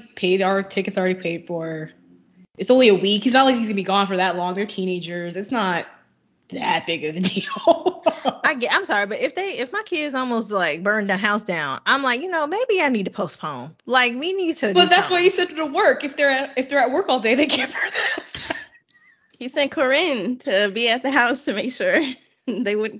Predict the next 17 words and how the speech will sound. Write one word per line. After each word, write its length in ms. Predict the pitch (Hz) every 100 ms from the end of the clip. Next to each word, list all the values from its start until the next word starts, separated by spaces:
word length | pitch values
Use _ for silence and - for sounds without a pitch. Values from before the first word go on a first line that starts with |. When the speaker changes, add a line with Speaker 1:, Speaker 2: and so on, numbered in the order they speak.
| -
Speaker 3:
cook. 380 | 214 220 - - _ - _ _ _
Speaker 2:
Oh, 380 | 233 220 202 190
my 160 | 170 151
goodness. 520 | 139 139 156 165 - -
She 140 | 381
can 180 | 359 208
mother 240 | 175 170
the 140 | 165 160
kids. 520 | - 160 156 151 - - -
<laughs> 180 | 269 -
It's 360 | 262 - 208
fine. 420 | - 165 170 - - - _ _ _ _ _ _ - - - -
Anyway, 500 | 233 185 147 135 - -
all 80 |
right. 260 | 180 156 -
So 460 | - 226 202 190 175
they 760 | 185 214 285 294 302 302 294